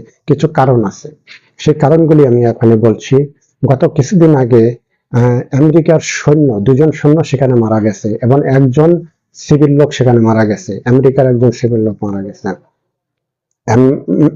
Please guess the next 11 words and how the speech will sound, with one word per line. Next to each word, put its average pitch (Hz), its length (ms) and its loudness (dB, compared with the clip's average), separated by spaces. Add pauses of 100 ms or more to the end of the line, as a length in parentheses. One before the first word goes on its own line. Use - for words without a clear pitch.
মার্কিন 123 500 2
প্রেসিডেন্ট 151 560 0
ডোনাল্ড 135 360 0
ট্রাম্প 139 300 2
নিজেই 139 420 2
বলেছে 107 320 -2 (400)
যে 123 160 2
এই 135 120 4 (100)
হামলাটা 143 460 2
ছিল 147 260 0 (560)
প্রতিশোধমূলক, 110 840 -2